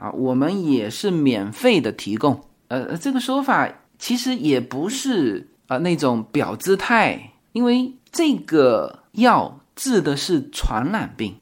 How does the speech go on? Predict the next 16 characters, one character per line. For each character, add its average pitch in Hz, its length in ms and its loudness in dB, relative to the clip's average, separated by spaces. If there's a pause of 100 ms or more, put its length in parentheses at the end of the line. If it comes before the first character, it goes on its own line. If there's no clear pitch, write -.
(120)
就 196 140 -6
治 254 340 2
的 208 120 4
是 208 220 -4
新 247 460 2
冠 233 260 6
病 165 220 0
毒， 131 140 0
这 220 120 -4
是 220 60 -2
对 220 400 -2
整 131 400 4
个 202 420 0 (480)
全 202 380 0
球 156 340 4
的 139 440 2